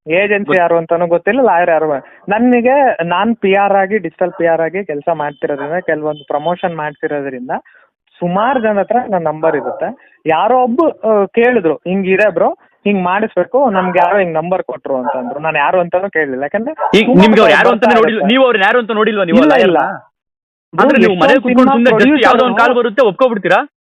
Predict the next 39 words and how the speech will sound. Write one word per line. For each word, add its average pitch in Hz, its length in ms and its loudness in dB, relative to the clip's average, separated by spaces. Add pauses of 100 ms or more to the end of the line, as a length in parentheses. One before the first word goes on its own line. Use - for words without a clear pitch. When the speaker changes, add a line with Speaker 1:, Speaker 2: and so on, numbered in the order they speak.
(760)
Speaker 1:
ಎಷ್ಟೊಂದ್ 262 640 -4
ಸಿನಿಮಾ 233 380 0
ಪ್ರೊಡ್ಯೂಸರ್ 233 680 -2
ನಾನೊಂದ್ 208 380 -2
ಮೀಟೇ 247 220 0
ಮಾಡಿಲ್ಲ 190 360 -2
ಬ್ರೋ, 139 340 -4
ನಾನ್ 185 220 -4
ಕೆಲ್ಸ 185 300 -2
ನೋಡ್ 240 200 -4
ಕೆಲ್ಸ 202 280 -4
ಮಾಡ್ತಿದ್ದೀನಿ. 190 380 0
Speaker 2:
ಮತ್ತೆ 190 160 4
Speaker 1:
ನಿಮ್ 226 100 4
Speaker 2:
ಅಮೌಂಟ್ 269 160 2
Speaker 1:
ಹತ್ರನೂ 240 160 4
Speaker 2:
ವ್ಯವಹಾರ 214 160 4
ಹೇಗ್ 190 140 0
Speaker 1:
ಮಾಡ್ತಿದ್ದೀನಿ. 160 360 0
Speaker 2:
ಮಾಡ್ತೀರಿ? 175 260 -2
ಅಮೌಂಟ್ 254 200 0
ವ್ಯವಹಾರ 220 380 2
Speaker 1:
ಏ- 208 80 2
Speaker 2:
ಹೇಗ್ - 120 2
ಮಾಡ್ತೀರಿ 151 360 -2
ಅವ್ರ 165 140 2
ಜೊತೆ? 160 360 -2 (800)
Speaker 1:
ಬರುತ್ತಲ್ಲ, 330 540 -2
ನಾನ್ 294 200 -2
ನಿಮಗ್ 311 220 -2
ಕೊಟ್ಟಿನಲ್ಲ, 311 440 0
ಅವ್ರು 247 140 0
ಕೊಟ್ರು 269 300 -2
ಕೊಡ್ದೇವ್ರು 311 420 0
ನಾನ್ 285 200 -4
ನಿಮ್ಗೆ 269 220 2
ಯಾವ್ದಾರು 262 320 0
ಉಳಿಸ್ಕೊಂಡಿದ್ದೀನ 247 640 -2
ಇದುವರೆಗೂ? 202 520 -2